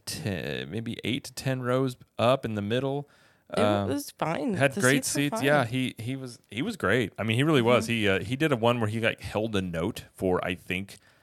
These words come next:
Speaker 2: Oh my gosh, that was
Speaker 1: twenty,
Speaker 2: so long.
Speaker 1: twenty minutes. It
Speaker 2: No,
Speaker 1: was,
Speaker 2: it wasn't
Speaker 1: <laughs>
Speaker 2: twenty
Speaker 1: it was a
Speaker 2: minutes.
Speaker 1: long time.
Speaker 2: It was a long
Speaker 1: Yeah,
Speaker 2: time.
Speaker 1: but no, it was great. I, I thoroughly enjoyed it. I was, uh, I'm,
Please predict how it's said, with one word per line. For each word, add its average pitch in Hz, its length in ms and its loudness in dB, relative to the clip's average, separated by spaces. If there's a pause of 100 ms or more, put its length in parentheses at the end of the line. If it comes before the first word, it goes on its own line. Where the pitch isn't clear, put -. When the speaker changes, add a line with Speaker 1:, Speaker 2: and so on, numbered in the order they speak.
(200)
Speaker 2:
Oh 170 240 -6
my 151 300 -6
gosh, 143 540 -4
that 175 200 2
was 175 140 4
Speaker 1:
twenty, 190 60 2
Speaker 2:
so 165 500 0
long. 151 320 2
Speaker 1:
twenty 101 300 0
minutes. 92 520 -6
It 110 60 -2
Speaker 2:
No, 139 80 4
Speaker 1:
was, 135 120 6
Speaker 2:
it 147 100 6
wasn't 143 300 0
Speaker 1:
<laughs> - 60 -12
Speaker 2:
twenty 151 160 2
Speaker 1:
it 143 80 -2
was 151 220 4
a 131 60 2
Speaker 2:
minutes. 110 120 -4
Speaker 1:
long 98 240 2
time. 92 300 0 (220)
Speaker 2:
It 165 40 -2
was 165 120 -2
a 147 40 -2
long 139 600 0
Speaker 1:
Yeah, 95 160 4
Speaker 2:
time. 76 280 -4
Speaker 1:
but - 140 -4
no, 131 160 8
it 135 40 8
was 135 120 4
great. 120 300 4
I, 104 120 2
I 101 200 0
thoroughly 104 340 2
enjoyed 101 260 2
it. 113 160 0
I 98 140 -4
was, 90 300 -2
uh, 87 240 0
I'm, 92 160 -6